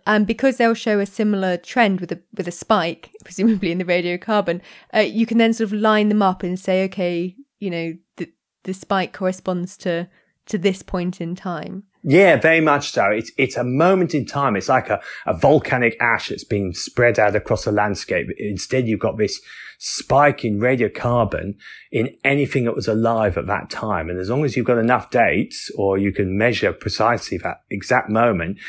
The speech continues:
Speaker 2: you can pick up that pulse, and that can lock you in.
Speaker 1: Now you've found that indeed lots of these events were happening at a similar point in time. How did you then bring them together to show that they could actually all be linked?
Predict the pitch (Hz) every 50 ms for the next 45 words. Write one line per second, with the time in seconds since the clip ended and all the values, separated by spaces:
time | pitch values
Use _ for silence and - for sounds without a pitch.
0 | - - - - - - 120 98 - - - 151 - - - - - 113 107 95
1 | - - - - - 110 80 - - - - - _ - - - - - - -
2 | _ - 92 87 95 110 110 - - - - 104 98 104 101 - - - 104 90
3 | 98 98 87 76 67 - _ _ _ _ _ _ _ _ _ _ _ _ - 247
4 | 269 294 330 349 320 285 277 262 240 - - - 247 254 269 254 208 190 190 190
5 | 190 - _ - 202 190 180 - - - - 214 208 196 208 190 170 - _ -
6 | 196 220 226 - 233 - 220 214 190 214 180 202 208 190 185 - - 220 220 220
7 | - - 202 196 190 - 185 165 156 - 175 - - 185 175 165 165 160 - -
8 | 170 165 170 - 170 180 - - 160 160 175 - _ _ _ - - 311 339 370
9 | 403 403 403 403 - 370 339 330 311 285 285 285 277 269 247 - - - _ _
10 | _ 262 254 254 247 240 240 233 - - 226 240 226 208 220 208 - - - 247
11 | 214 214 - - 208 214 - - 190 214 214 - - - - 214 185 185 180 175
12 | 175 175 170 180 175 165 - - - -